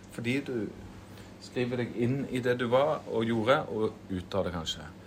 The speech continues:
Da jeg var ung, for åtte hundre og seksti år siden, så var det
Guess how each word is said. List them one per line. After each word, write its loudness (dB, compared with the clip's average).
Da 4
jeg 8
var 8
ung, 6
for 0
åtte -8
hundre 0
og -2
seksti -2
år 4
siden, -2
så -6
var 4
det 2